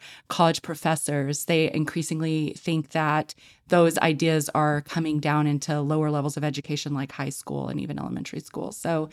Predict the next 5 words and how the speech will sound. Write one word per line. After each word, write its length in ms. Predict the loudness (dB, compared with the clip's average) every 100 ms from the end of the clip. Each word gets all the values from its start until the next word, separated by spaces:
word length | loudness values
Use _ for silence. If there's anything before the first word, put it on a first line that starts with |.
| -12 -14 -16 2
um, 420 | 6 6 4 0 -8 -20
so 220 | 0 4 6
they, 420 | 6 6 4 -2 _
you 140 | 4
know, 320 | 6 4 2